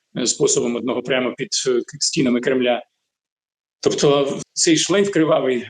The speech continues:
путінський, він має бути висвітлений максимально широко. На жаль, с-, сьогодні, е, посланець Трампа Вітков вважає, що, м, Путін is a good guy, буквально в, в своєму позавчора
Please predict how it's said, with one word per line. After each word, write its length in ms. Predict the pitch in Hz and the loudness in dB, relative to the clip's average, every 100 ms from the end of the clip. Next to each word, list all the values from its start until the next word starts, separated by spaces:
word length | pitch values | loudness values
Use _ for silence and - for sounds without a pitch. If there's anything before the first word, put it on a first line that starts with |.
| 127 - | -10 -2
путінський, 540 | 151 147 123 - 135 127 | 0 0 -2 -4 -6 -4
він 80 | 147 | -2
має 240 | 139 147 | 0 0
бути 260 | 147 156 147 | 0 -2 2
висвітлений 600 | 156 160 151 131 131 123 | 2 0 -2 -2 -2 -2
максимально 600 | 123 - 135 139 135 127 - | -2 -2 0 -2 -2 -6 -8
широко. 500 | - - 143 139 113 107 | -2 2 2 2 -4 -4
На 120 | 120 | -2
жаль, 240 | 135 127 127 - - | 0 -2 -4 -14 -8
с-, 280 | - - 110 | -6 -6 -4
сьогодні, 460 | - 131 127 117 - _ _ - 107 117 | 0 2 2 -2 -8 _ _ -10 -4 -2
е, 100 | 113 | -2
посланець 640 | - - 156 143 120 - 120 - - 127 127 | -2 0 0 0 0 -4 -6 -8 -8 -8 -4
Трампа 360 | 143 139 - | -2 -2 -2
Вітков 320 | 127 151 151 - - | -2 -2 -2 -4 -4
вважає, 500 | 113 120 131 123 123 _ _ | -6 -4 0 0 -4 _ _
що, 240 | - 139 | -2 0
м, 240 | 123 120 113 - - - - - _ _ _ | 0 -2 -6 -8 -10 -12 -16 -18 _ _ _
Путін 240 | 165 156 139 | 0 2 2
is 40 | |
a 160 | 117 123 | 0 0
good 200 | 160 170 | -2 0
guy, 260 | 202 - | 0 -2
буквально 360 | - - 131 120 | -8 -8 -6 -4
в, 40 | |
в 400 | - - - - | -6 -10 -16 -4
своєму 380 | - 139 135 123 - _ _ - | 0 2 2 0 -6 _ _ -2
позавчора 560 | 127 131 156 131 - | -2 0 0 0 -2